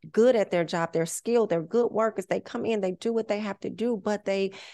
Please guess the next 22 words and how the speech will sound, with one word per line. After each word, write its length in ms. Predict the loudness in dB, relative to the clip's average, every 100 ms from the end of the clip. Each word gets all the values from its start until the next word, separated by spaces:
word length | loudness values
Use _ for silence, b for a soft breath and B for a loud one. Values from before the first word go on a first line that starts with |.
| B
have 440 | -4 -2 -2 -4
been 600 | 0 0 2 0 -2 -4 -4
labeled 640 | 2 4 4 4 2 0 0
as 120 | -2
a 60 |
person 400 | -4 -4 -4 -4
who 100 | -6 -6
can't 340 | -4 -4 -2
communicate 560 | -2 -2 -2 -2 -2 0
or 100 | 0
manage 340 | 0 -2 -2
their 180 | -2 -4
own 220 | -2 0 0
emotions. 560 | 0 0 -2 -4 -6
And 100 | -6
so 220 | 0 0
no 160 | 2 0
one 240 | 0 -2
wants 460 | 0 -2 -2 -6 -4
to 180 | 0 0
make 260 | 0 -2 -4
them 180 | -6